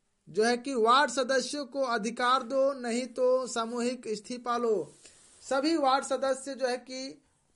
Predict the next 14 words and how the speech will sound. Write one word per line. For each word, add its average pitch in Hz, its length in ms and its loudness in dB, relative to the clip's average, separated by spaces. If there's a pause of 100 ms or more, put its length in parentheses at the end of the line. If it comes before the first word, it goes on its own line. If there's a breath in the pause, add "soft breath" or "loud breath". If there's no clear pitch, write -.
बौखला 240 540 2
गए 285 260 0
हैं 277 280 0
और 240 360 0
सभी 254 380 -6
वार्ड 254 260 0
सदस्य 262 680 -4 (800 soft breath)
पटना 285 360 -2
जाने 247 320 -2
वाले 254 240 0
हैं 262 280 -4
तीस 302 200 -6
जनवरी 254 420 -4
को। 175 380 -4